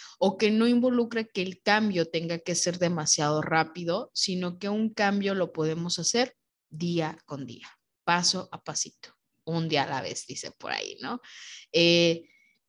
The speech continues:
en muchas ocasiones creo yo que escuchamos de nuestras intenciones, escuchamos de nuestras metas, escuchamos de nuestros valores,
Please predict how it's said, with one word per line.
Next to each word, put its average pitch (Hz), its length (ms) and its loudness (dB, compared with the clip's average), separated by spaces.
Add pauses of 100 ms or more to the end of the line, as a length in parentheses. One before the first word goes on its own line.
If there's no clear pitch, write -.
(160)
en 226 160 8
muchas 277 340 6
ocasiones 208 680 2
creo 190 320 2
yo 175 460 0 (1120)
que 175 440 0
escuchamos 214 1160 2
de 185 100 0
nuestras 170 440 -2
intenciones, 160 1080 0 (280)
escuchamos 196 520 0
de 226 100 4
nuestras 151 440 -2
metas, 156 680 -2 (480)
escuchamos 202 500 0
de 185 60 2
nuestros 147 340 -4
valores, 143 600 -2